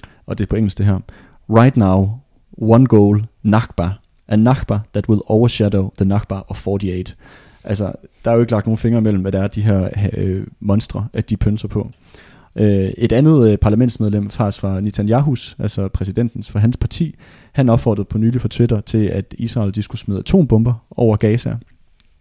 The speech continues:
Og, øh, Israels forsvarsminister har været ude at kalde palæstinenser for, øh, menneskelige dyr. Øhm, og, øh, en talsmand for det israelske militær, han har lovet, at, som han selv siger, øh, og jeg citerer,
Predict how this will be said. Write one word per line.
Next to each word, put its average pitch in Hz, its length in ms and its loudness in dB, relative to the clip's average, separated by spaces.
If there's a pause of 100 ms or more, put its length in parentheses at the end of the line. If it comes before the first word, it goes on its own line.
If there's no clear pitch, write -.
(400)
Og, 110 360 4
øh, 98 260 4
Israels 120 440 -2
forsvarsminister 104 840 0 (500)
har 104 240 4
været 104 120 4
ude 120 160 4
at 127 60 2
kalde 101 200 -2
palæstinenser 110 580 -2
for, 98 340 -2
øh, 95 180 -4 (100)
menneskelige 113 540 0 (100)
dyr. 135 140 2 (960)
Øhm, 101 560 2 (160)
og, 101 360 4
øh, 90 120 0
en 104 80 -2
talsmand 120 520 2
for - 120 0
det 104 80 0
israelske 113 360 0
militær, 101 360 0
han 117 160 2
har 120 60 4
lovet, 117 420 2
at, - 280 -6
som 104 160 -2
han 98 100 2
selv 113 180 0
siger, 107 260 0 (420)
øh, 101 60 -6 (120)
og 107 60 -2
jeg 101 80 -2
citerer, 107 360 -2